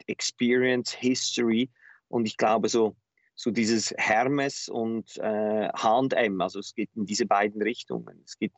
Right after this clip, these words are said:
äh, Richtung, ähm, äh, Louis Vuitton, Off-White und Zara. Ich glaube, es wird sich mehr und mehr bewegen in diese Richtung. Also Amazon wird es weiterhin geben.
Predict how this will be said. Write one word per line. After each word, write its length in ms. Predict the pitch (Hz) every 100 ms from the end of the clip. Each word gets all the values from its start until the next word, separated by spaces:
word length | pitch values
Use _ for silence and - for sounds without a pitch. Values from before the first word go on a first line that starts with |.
| _ -
äh, 60 |
Richtung, 640 | 82 101 104 110 - 101 - - - - -
ähm, 520 | 98 98 98 98 92 _ _ _
äh, 380 | - - - 67
Louis 360 | 104 113 113 104
Vuitton, 300 | 127 - 113
Off-White 1200 | 110 - 113 - 123 117 120 131 _ - - _
und 480 | - 113 107 104 - -
Zara. 640 | 120 98 135 120 87 76 _ _
Ich 140 | -
glaube, 260 | - 110 98
es 160 | - 117
wird 200 | 110 -
sich 120 | 107
mehr 240 | 110 120
und 80 | 120
mehr 140 | 113
bewegen 480 | 117 113 113 110 120 - - - -
in 120 | 104
diese 260 | 123 135
Richtung. 440 | 127 127 - 139 143
Also 180 | 95 -
Amazon 500 | 110 113 113 107 98
wird 180 | 110
es 120 | 98 -
weiterhin 400 | 104 110 107 98
geben. 320 | 110 107